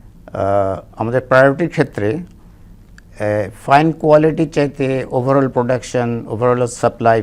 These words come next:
food security, these are main issues, আহ, for us। Until now আমরা কিন্তু ওই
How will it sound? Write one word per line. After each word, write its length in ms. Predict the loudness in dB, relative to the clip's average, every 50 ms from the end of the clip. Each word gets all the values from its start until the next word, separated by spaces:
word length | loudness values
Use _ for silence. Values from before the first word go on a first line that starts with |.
| -2 -4
food 240 | -6 -6 -6 -8 -6
security, 560 | -4 -2 0 0 -2 -2 -2 -4 -4 -4 -6 -2
these 200 | -2 -2 0 2
are 460 | 2 2 2 0 -6 -14 -18 -10 -6
main 240 | -4 -2 -2 -2 -4
issues, 220 | -6 -8 -10 -10 -10 -14 -18 -20 -12 -8
আহ, 220 | -8 -6 -6 -8 -8 -10
for 100 | -10 -10
us। 160 | -10 -14 -16 -20 -20 -20 -20 -20 -20 -20 -8 -4 -2
Until 360 | -2 -2 -2 -2 -2 0 2
now 320 | 2 2 2 2 0 -2 -6 -10 -18 -20 -20 -20 -20 -20 -20 -20 -18
আমরা 300 | -6 -4 -4 -2 -2 -4
কিন্তু 600 | -4 -4 -6 -6 -6 -6 -6 -4 -4 -6 -6 -10 -12
ওই 540 | -10 -4 -2 0 0 0 0 -2 -4 -6